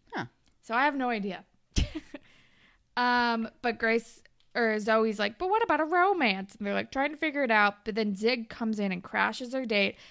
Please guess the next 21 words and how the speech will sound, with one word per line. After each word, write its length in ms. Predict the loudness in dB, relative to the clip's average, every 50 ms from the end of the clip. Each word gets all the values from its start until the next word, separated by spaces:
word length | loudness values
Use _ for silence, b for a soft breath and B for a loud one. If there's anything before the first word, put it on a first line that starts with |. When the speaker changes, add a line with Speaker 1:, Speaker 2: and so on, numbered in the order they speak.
| B B
Speaker 2:
and 120 | -10 -10
smushes 500 | -10 -10 -10 -6 -4 -4 -4 -4 -6 -8
his 160 | -6 -8 -8 -8
stupid 480 | -12 -12 -6 -6 -4 -2 -2 -4 -2 0
body 340 | 2 2 4 4 4 2
in 100 | 2 0
between 400 | 0 -2 -4 -4 -4 -2 -2 0
them 360 | 2 2 2 2 2 0 -2 B B B B B B B B
and 400 | -6 -4 -2 -2 -2 -2 -4 -6
is 220 | -8 -10 -12 -10
just 220 | -10 -10 -10 -12 -14 _ _ _ -4
going 260 | 0 0 0 2 2
on 180 | 2 0 0 0
with 100 | -2 -4
the 80 | -6
sad 360 | -8 -4 0 2 2 2 2 0
boy 180 | 0 0 0
routine, 440 | 0 0 -4 -4 -4 -4 -4 -4 -6
and 160 | -6 -8 -12
it's 120 | -14 -16 -16
annoying. 460 | -16 -14 -14 -12 -12 -12 -10 -12